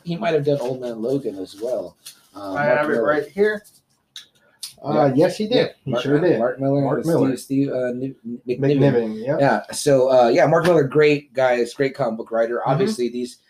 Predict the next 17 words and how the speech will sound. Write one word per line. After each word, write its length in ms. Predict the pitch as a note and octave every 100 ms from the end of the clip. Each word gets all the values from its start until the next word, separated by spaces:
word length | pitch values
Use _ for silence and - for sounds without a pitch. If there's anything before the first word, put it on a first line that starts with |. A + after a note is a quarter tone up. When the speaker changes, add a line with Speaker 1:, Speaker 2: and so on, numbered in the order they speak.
| _ _
Speaker 1:
the, 200 | B2+ B2 -
we 120 | C#3
just 120 | B2+
needed 240 | C3 B2 - G#2
a 120 | A#2
big 280 | C#3 C3+ - _ -
chunk 240 | D3+ C#3
of 120 | A2+
books 240 | C#3 B2+ -
that 140 | G#2+
are 200 | A2 A2 -
Speaker 2:
<laughs> 40 |
Speaker 1:
fucking 320 | A#2 A2+ A2
pretty 220 | C#3+ C3+ A#2+
awesome. 420 | C3 - G#2+ G#2+
So, 160 | G#2+
Speaker 2:
Yeah. 160 | A2+